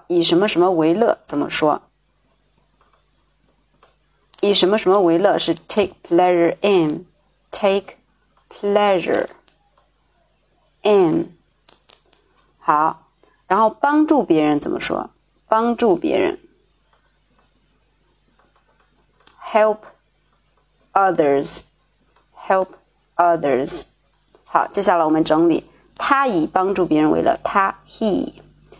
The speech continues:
以什么什么为乐？Take pleasure，以为乐。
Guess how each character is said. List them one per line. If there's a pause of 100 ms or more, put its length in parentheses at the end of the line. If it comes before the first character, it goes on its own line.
(140)
以
什
么
什
么
为
乐？ (420)
Take (640)
pleasure， (320)
以
为
乐。